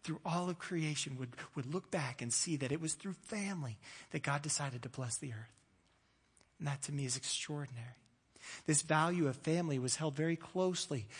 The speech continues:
by the Jewish people and by the Hebrew culture. And family was something that was held very, very high. In fact, it, it, that's why, that's why it was such a big deal that Sarah and Rebecca and Elizabeth and others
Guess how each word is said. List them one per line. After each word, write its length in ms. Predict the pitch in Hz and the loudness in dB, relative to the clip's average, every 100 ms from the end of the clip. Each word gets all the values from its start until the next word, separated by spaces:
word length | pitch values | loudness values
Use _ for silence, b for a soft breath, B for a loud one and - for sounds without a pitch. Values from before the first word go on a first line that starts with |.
| B - | B -2
by 140 | 147 | 0
the 80 | 139 | 2
Jewish 360 | 131 151 147 - | 2 0 0 0
people 340 | 160 156 123 | 0 2 0
and 80 | 127 | 0
by 140 | 139 | 2
the 100 | 131 | 2
Hebrew 320 | 123 165 160 | 0 0 0
culture. 460 | 151 151 147 - 117 B B B B - | -2 -2 -2 -2 -4 B B B B 2
And 220 | 151 151 | 2 4
family 320 | 175 180 180 | 4 6 4
was 140 | 156 | 4
something 300 | - 160 160 | 2 2 0
that 100 | 151 | 0
was 160 | 143 127 | 0 0
held 320 | 120 160 151 B B - | 2 2 0 B B -2
very, 320 | 151 180 185 | 6 6 8
very 300 | 175 180 175 | 6 6 6
high. 440 | - 170 151 127 107 B B B | 6 4 4 2 -2 B B B
In 60 | 147 | 2
fact, 260 | 165 160 | 4 6
it, 160 | - 170 | 4 6
it, 280 | 170 156 165 | 4 2 4
that's 220 | 165 - | 4 6
why, 300 | 185 175 165 B B - | 4 6 4 B B 0
that's 180 | 165 | 4
why 120 | 190 180 | 6 8
it 60 | |
was 100 | 175 | 6
such 160 | - 180 | 4 4
a 20 | |
big 220 | 170 190 | 2 2
deal 280 | 175 208 180 | 4 4 4
that 120 | 139 | 4
Sarah 560 | - - 175 170 147 135 | 4 6 6 6 6 4
and 140 | 156 151 | 2 4
Rebecca 560 | 160 160 175 - 143 | 6 6 6 6 2
and 140 | 147 147 | 4 4
Elizabeth 560 | 156 175 160 147 139 | 6 6 6 4 2
and 120 | 156 160 | 4 6
others 320 | 165 156 | 6 4